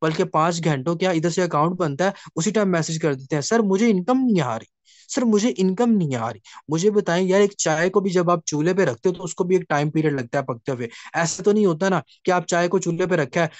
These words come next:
अभी आपने फ्लेम on करा है, तो आपको तो फटाफट चाय बन के तो पी लें आप उसको, ऐसे तो कभी होगा ना, कभी भी नहीं होगा ना, ठीक है ना? तो आप लोगों ने अपने अच्छे तरीके से काम करना है। वो forever companies में काम करते हैं, नेटवर्क मार्केटिंग की कंपनीज होती हैं,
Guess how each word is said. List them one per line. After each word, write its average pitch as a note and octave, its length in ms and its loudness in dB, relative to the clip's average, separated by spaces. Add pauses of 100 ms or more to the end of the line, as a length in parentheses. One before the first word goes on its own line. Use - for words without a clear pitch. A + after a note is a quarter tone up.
अभी E3 160 2
आपने F3 240 2
फ्लेम E3+ 340 0
on E3+ 200 2
करा D#3+ 140 2
है, E3+ 60 2
तो E3 100 0
आपको D#3 180 0
तो E3 80 2
फटाफट D#3+ 360 -2
चाय D#3 220 0
बन D3 180 -4
के D3+ 120 -4
तो D#3 100 -2
पी D3 200 -6
लें D#3+ 120 0
आप C#3+ 200 -2
उसको, C#3 200 -8
ऐसे C3+ 180 -8
तो D#3+ 60 -4
कभी E3+ 200 -4
होगा G3+ 200 2
ना, C3 100 -8 (320)
कभी F#3+ 200 0
भी E3+ 120 2
नहीं D3 120 0
होगा B2+ 180 -4
ना, B2+ 80 -4
ठीक B2 120 -12
है F3+ 100 0
ना? B2+ 120 -2 (240)
तो D3+ 60 -2
आप F3 280 2
लोगों E3+ 260 0
ने F#3 120 0
अपने E3+ 400 -2
अच्छे D#3 320 -4
तरीके D3+ 280 -4
से E3+ 140 -2
काम C#3+ 260 -2
करना D#3+ 180 -2
है। F3 60 -2
वो F#3+ 120 0 (120)
forever E3+ 300 2
companies D3 380 -4
में D#3 100 0
काम C3+ 220 -2
करते C3+ 240 -4
हैं, D#3 60 0
नेटवर्क D3 280 -4
मार्केटिंग C#3+ 380 -4
की D3 100 -8
कंपनीज C3+ 400 -6
होती A#2+ 260 -8
हैं, C#3 60 -6